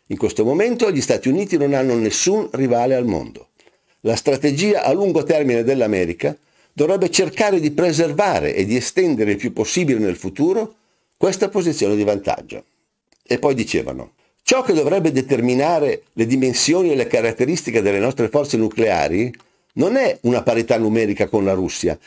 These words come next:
ma il mantenimento della superiorità strategica americana e insieme a questa superiorità la capacità di scoraggiare possibili coalizioni ostili di potenze nucleari.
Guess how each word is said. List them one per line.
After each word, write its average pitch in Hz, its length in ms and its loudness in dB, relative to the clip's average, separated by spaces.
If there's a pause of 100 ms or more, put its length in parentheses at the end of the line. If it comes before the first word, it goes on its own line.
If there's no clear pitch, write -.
(120)
ma 135 160 0
il 170 180 0
mantenimento 180 1000 0
della 139 200 0
superiorità 98 840 -2
strategica 151 720 0
americana 151 760 -2 (460)
e 110 80 0
insieme 113 600 0
a 87 180 0
questa 147 340 0
superiorità 90 800 -2 (320)
la 139 140 0
capacità 196 760 -2
di 120 160 -4
scoraggiare 120 920 0
possibili 143 640 0
coalizioni 143 720 0
ostili 170 440 -2
di 202 140 -6
potenze 95 460 -2
nucleari. 104 540 -4